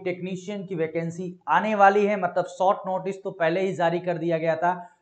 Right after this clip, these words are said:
डिटेल नोटिफिकेशन आपकी नौ तारीख को पब्लिश कर दी जाएगी। तो उसमें कौन कौन से अभ्यर्थी जो है एलिजिबल है, क्या डिग्री और डिप्लोमा वाले भी एलिजिबल हैं टेक्नीशियन के लिए, ये सब ही पूरा डिटेल में आज आपको इस वीडियो में बताऊंगा।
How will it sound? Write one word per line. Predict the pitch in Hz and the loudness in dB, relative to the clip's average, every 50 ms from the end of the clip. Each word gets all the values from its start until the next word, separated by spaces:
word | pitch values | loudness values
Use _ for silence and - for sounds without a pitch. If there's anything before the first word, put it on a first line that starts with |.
| _ - | _ -8
डिटेल | 120 120 190 196 180 240 247 247 233 | -4 -2 0 2 4 6 6 6 6
नोटिफिकेशन | 226 220 185 220 180 202 196 175 208 196 202 220 202 | 4 0 -2 -2 -4 -6 -4 -2 -2 -2 -2 0 0
आपकी | 196 180 180 - 175 | 0 0 0 -2 -4
नौ | 156 160 165 165 | -4 -2 -2 0
तारीख | - 139 160 165 165 | 0 0 0 0 0
को | - 165 160 - | -4 -4 -2 -2
पब्लिश | 165 143 147 175 190 185 - | -2 -2 0 -2 -4 -4 0
कर | - 190 180 | 0 0 2
दी | 160 180 185 | 2 0 0
जाएगी। | 160 185 175 180 180 180 196 202 196 - - - - - _ _ - | 2 4 4 4 4 2 0 -2 -2 -4 -8 -18 -20 -20 _ _ 2
तो | 247 247 175 - - - | 4 4 4 2 -2 0
उसमें | 254 254 254 - 269 294 302 294 302 - | 0 0 0 0 0 2 2 0 0 2
कौन | 240 233 240 240 254 269 269 269 | 6 8 10 10 10 8 6 4
कौन | 269 262 254 254 247 240 | 4 2 2 2 2 0
से | 254 247 | 2 2
अभ्यर्थी | - - 190 175 165 160 170 165 180 190 196 - - - 233 220 | 2 2 2 0 0 0 2 6 8 8 8 8 6 2 -4 -4
जो | 175 214 208 | -2 0 2
है | 196 214 185 - - | 2 2 2 2 0
एलिजिबल | - 170 175 185 175 139 170 202 170 170 226 233 233 226 | -2 -2 0 0 0 0 0 0 4 6 6 8 8 6
है, | 202 220 226 220 | 6 6 4 2
क्या | 226 - 226 220 214 214 | -2 0 6 8 8 8
डिग्री | 214 - - 151 143 170 190 233 247 | 6 4 -2 -4 -2 -2 0 2 2
और | 233 226 185 160 | 2 2 0 -2
डिप्लोमा | 180 170 175 170 180 180 185 196 208 208 | -4 -6 -4 -4 -2 -2 2 2 4 6
वाले | 208 202 202 196 208 | 8 8 8 6 4
भी | 190 196 220 220 | 0 0 0 0
एलिजिबल | 208 208 190 185 185 190 202 202 | 0 -2 -4 -4 -2 0 2 2
हैं | 196 196 208 202 - - - _ _ - | 2 2 0 -2 -6 -16 -20 _ _ 0
टेक्नीशियन | 175 170 - 269 190 180 - 214 220 208 208 | 0 0 0 -2 -6 -6 -6 -6 -6 -6 -6
के | 214 214 | -4 0
लिए, | 208 214 214 214 214 - - - - | 0 0 0 0 -4 -10 -12 -10 -6
ये | 151 196 233 | -2 -2 -2
सब | 226 233 - 262 262 233 233 | -2 0 2 2 4 4 4
ही | 233 269 285 | 4 2 2
पूरा | 269 - 220 220 220 220 214 | 0 -2 0 2 4 4 4
डिटेल | 165 175 170 175 202 170 170 | 4 0 -2 -2 -2 -4 -2
में | 170 202 165 | -2 -2 2
आज | 160 170 175 160 | 2 4 4 4
आपको | 170 170 175 170 - 175 | 4 2 2 2 -2 -4
इस | 165 131 123 127 | -4 -4 -4 -4
वीडियो | 143 143 147 175 175 | -4 -2 0 0 0
में | 175 180 170 | 0 0 -2
बताऊंगा। | 165 160 175 165 170 175 175 180 | -2 -2 -2 -2 -2 0 0 0